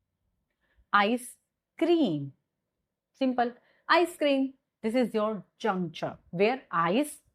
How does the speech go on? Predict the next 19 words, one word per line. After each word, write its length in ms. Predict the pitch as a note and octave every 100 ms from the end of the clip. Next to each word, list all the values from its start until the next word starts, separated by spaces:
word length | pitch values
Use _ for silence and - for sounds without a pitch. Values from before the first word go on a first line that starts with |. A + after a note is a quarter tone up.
| _
cream. 360 | D4 B3 E3 - _ - -
But 140 | - D4
if 120 | D#4+
I 100 | G#3
say 260 | - - _ A#3+
ice 420 | B3 D4+ D#4+ - _
cream, 560 | F4 F4+ G4 F4+ G#3 D3+ -
that 300 | G#3 G#3 G#3+
means 400 | G#3 A#3+ C4 -
I 480 | G#3+ F#3 F#3 A#3 F4 _ _ _ -
scream. 960 | - - _ E4 D#4+ C#4+ G3+ D#3+ C#3 - _ _ _
So 120 | A3 G3+
this 260 | D4 -
is 220 | B3+ A3
your, 280 | F#3 D#3+ G3 - _ _ _ _
how 240 | - C4 C#4+
juncture 360 | C4 B3 A#3+
plays 260 | A#3 G#3 G3+
important 520 | G#3 F#3 E3+ F3 E3+